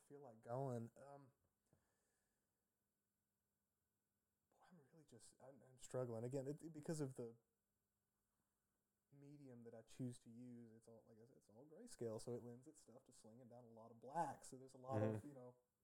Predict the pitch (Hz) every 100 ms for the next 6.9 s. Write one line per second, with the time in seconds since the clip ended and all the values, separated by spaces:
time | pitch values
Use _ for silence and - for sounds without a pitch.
0 | 147 143 139 - 147 139 123 120 - -
1 | - _ _ _ _ _ 156 139 - 139
2 | 143 135 160 151 143 139 139 - - -
3 | _ _ _ 143 139 139 147 139 135 147
4 | 147 147 143 139 - - 131 127 131 _
5 | _ _ 151 123 - - 151 151 127 123
6 | 151 143 - - 143 139 131 131